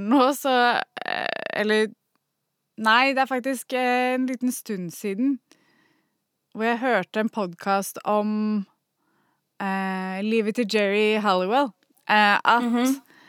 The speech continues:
Speaker 1: jeg, ehm, innså, eller hvor jeg ble sj-, jeg ble sjokkert av at liksom på, eh, hele hypen varte bare i to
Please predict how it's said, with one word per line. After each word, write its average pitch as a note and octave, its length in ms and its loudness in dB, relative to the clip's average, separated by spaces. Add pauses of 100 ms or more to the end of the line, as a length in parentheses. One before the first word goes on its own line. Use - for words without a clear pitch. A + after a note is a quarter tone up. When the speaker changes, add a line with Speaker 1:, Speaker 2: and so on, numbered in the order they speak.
(320)
Speaker 1:
jeg, A3 680 2
ehm, G3+ 760 -2 (460)
innså, G#3+ 800 -2 (640)
eller A3+ 200 4
hvor A#3 120 2
jeg B3 140 4
ble A3+ 200 4
sj-, - 160 -4
jeg A#3 140 2
ble A#3 100 2
sjokkert A3+ 420 -2
av G#3 120 -2
at A3 60 -6 (520)
liksom A3 320 -2
på, A#3 300 0
eh, G#3+ 180 0
hele G3+ 580 2 (300)
hypen A3+ 500 0
varte A3+ 400 2
bare G#3+ 200 2
i A3+ 80 2
to - 180 -8